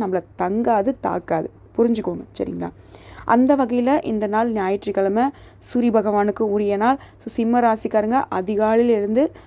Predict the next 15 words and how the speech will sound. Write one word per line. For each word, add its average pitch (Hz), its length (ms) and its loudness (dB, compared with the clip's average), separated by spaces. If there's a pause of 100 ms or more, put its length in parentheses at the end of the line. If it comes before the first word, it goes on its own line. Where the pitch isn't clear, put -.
(160)
ஒரு 190 160 -4
சொம்பு 226 240 2
நிறைய 226 360 0
தண்ணியோட, 196 420 0
அதாவது 196 560 2 (260)
பித்தளை 233 440 0
சொம்பு 202 200 -4
இருக்கிறது 202 340 -2 (100)
சிறப்புங்க. 196 440 0 (640)
இதை 285 180 6
தாண்டி 285 280 2
ஏதாவது 247 380 4
ஒரு 294 140 4
பாத்திரத்துல, 214 460 -4 (340)
அதாவது 208 280 2